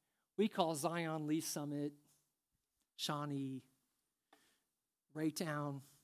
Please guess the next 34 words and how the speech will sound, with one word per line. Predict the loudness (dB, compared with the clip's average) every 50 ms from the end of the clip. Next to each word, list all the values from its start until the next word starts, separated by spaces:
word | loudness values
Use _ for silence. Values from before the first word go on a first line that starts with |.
| _ _ _ _ _ _ _ _
You | -2 -2
can | 0 0 -4 -4
stop | -4 -4 -6 -6 -8
praying | -10 -8 -8 -8 -8
for | -8 -8
them. | -8 -10 -12 -14
No, | -20
I'm | -20 -20
just | -18 -18 -18
kidding. | -18 -20 -20 -20 -18 -16 -16 -16 -18 -18 -20 -18 -18 -14 -14 -14 -14 -16 -8 4 8
<laughs> | 10 12 12 10 8 6 6 4 4 4 4
Okay. | 2 2 2 -2 -10 _ -20 -20 -20 -20 -20 _ -20 -18 -18 -18 -18 -20 -20 -20 -20 -20 _ _ _ 6
We | 10 12 12 12
need | 12 12 12 10
to | 8
not | 6 8 10 10 10 10 10 8
stop | 8 10 12 12 12 10 8 2
praying | 2 6 6 8 8 6 6
for | 4 4 6 6
our | 6 6 6
cities | 4 4 4 6 6 6 6 6 6 2
until | 0 -2 -2 -2 -2 2 4 6 6 8 6 6 4 2 0 -8 -20 _ _ _ _ _ _ _ _ _ -2
their | 0 0 0 4
righteousness | 6 8 8 8 8 6 2 0 0 0 0 0 0 0 0 0 0 0
shines | 2 2 2 2 0 -2 -2 -2 -2 -4 -4 -4
like | -2 -2 -2 -2
the | -4 -6
dawn | -4 -4 -4 -4 -4 -4 -4 -6 -8 -10 -14 _ _ _ _ _ _ _ _ _ _ _ _ _ -6
and | -4 -2 -2
their | -2
salvation | 0 2 2 2 2 2 0 2 4 6 6 6 4 0 -2 -2 -4
blazes | -4 -2 0 2 2 2 2 0 -2 -2 -2 -4
like | -4 -6 -6 -6
a | -8